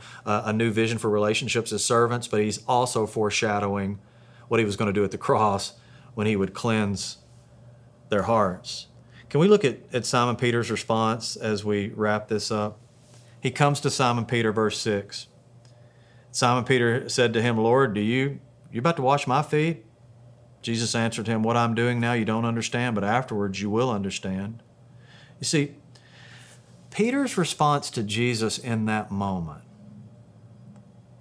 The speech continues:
may be your response to Jesus all your life. Because here's what Jesus has come to do for you. And, and, and I don't know where you are and where you're watching right now, but it's, it's a-, it's,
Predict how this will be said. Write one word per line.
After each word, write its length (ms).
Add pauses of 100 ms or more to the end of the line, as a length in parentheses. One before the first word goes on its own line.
(240)
may 220
be 180
your 300
response 500
to 100
Jesus 400
all 240
your 200
life. 420 (880)
Because 220
here's 420
what 160
Jesus 440
has 180
come 260
to 100
do 240
for 180
you. 260
And, 80
and, 280
and 120
I 120
don't 160
know 140
where 240
you 160
are 160
and 140
where 120
you're 200
watching 560
right 260
now, 300 (1500)
but 320
it's, 280
it's 160
a-, 360
it's, 200